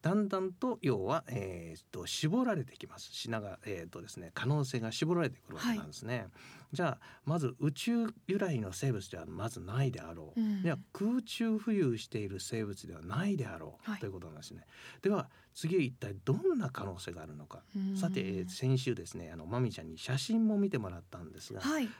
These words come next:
Speaker 1: 透明なキラキラしたゼリー状のものだったですね。
Speaker 2: はい。
Speaker 1: さて皆さん、それ何か思いつくものがありますかね？
Speaker 2: ゼリー状、ぷにょぷにょしたゼリー状。なんでしょう。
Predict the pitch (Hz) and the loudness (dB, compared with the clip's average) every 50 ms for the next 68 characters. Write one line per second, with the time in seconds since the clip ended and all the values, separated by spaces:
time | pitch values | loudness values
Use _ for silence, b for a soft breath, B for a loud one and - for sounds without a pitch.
0 | - _ - - 247 277 277 269 262 254 240 233 226 220 208 202 202 - - 220 | -18 _ -2 2 4 4 6 6 6 6 6 6 4 4 4 2 0 0 0 2
1 | 208 165 135 - - 104 98 95 - - - - 92 90 90 87 101 107 120 131 | 2 2 2 0 -2 -2 -2 -4 -8 -10 -6 -4 -4 -4 -4 -2 2 2 4 6
2 | 151 147 139 127 123 113 110 101 101 101 92 87 82 80 - - - - - - | 6 6 6 6 4 4 2 0 0 -2 -4 -6 -8 -12 -14 -14 -16 -16 -14 -16
3 | - - - - 233 226 226 214 202 196 - B B B B B B B B B | -14 -12 -8 -2 0 0 0 0 -2 -4 -8 B B B B B B B B B
4 | - - 165 170 - 131 101 101 107 127 135 - - 87 78 76 - - - 135 | -4 -4 -4 -2 -2 -4 -2 0 2 2 2 0 -2 -10 -12 -10 -8 0 2 4
5 | 147 147 135 127 135 180 220 196 - - 92 87 95 107 123 147 170 185 190 180 | 4 6 4 4 4 4 4 2 0 -4 -6 -4 -2 2 4 4 6 4 2 0
6 | - _ - 113 98 92 85 85 80 80 82 120 143 170 208 214 214 - - 82 | -2 _ -8 -8 -6 -6 -8 -10 -10 -8 0 2 4 4 4 4 2 -2 -10 -12
7 | 80 76 71 - _ _ _ _ - - _ _ _ _ B B B B B B | -12 -12 -16 -20 _ _ _ _ -20 -20 _ _ _ _ B B B B B B
8 | B B B B B B B B _ - - - - - - - 190 190 202 202 | B B B B B B B B _ -14 -14 -12 -12 -14 -16 -16 -14 -10 -10 -8
9 | 190 208 196 190 - - 214 214 240 240 226 - - 196 190 190 185 180 - - | -6 -6 -6 -8 -4 -2 0 2 2 2 0 0 -2 -2 -2 -2 -4 -6 -8 -10
10 | 190 180 - - 180 170 - 185 185 190 190 185 - 196 196 190 190 190 202 208 | -10 -10 -10 -12 -14 -10 -8 -6 -6 -6 -6 -6 -6 -6 -6 -6 -6 -8 -10 -14
11 | _ _ _ _ _ _ _ _ _ B B B B B B B B B B B | _ _ _ _ _ _ _ _ _ B B B B B B B B B B B
12 | - 196 214 226 214 208 196 190 - - 180 | -4 0 0 2 2 2 0 -2 -6 -10 -10